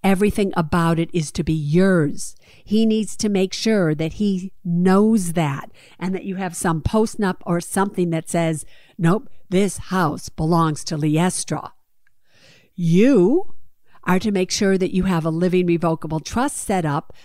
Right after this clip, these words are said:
so that upon your death, this house goes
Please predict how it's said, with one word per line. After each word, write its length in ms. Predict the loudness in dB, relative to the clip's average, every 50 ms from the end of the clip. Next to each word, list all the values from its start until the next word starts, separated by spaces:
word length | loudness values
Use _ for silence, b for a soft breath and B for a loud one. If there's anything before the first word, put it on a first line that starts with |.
| b b
so 160 | -4 -2 0 2
that 160 | 2 0 0
upon 500 | -2 -4 -2 -2 -2 0 0 -2 -4 -6 -12 -16 -10
your 300 | -2 0 2 2 2 0
death, 560 | -2 -2 -2 -2 -2 0 -2 -4 -6 -10 -20 b b b b b
this 220 | 0 0 0 2
house 420 | 0 -2 0 0 0 -2 -4 -8 -12 -14 -6 0
goes 500 | 2 4 4 4 2 2 0 -2 -4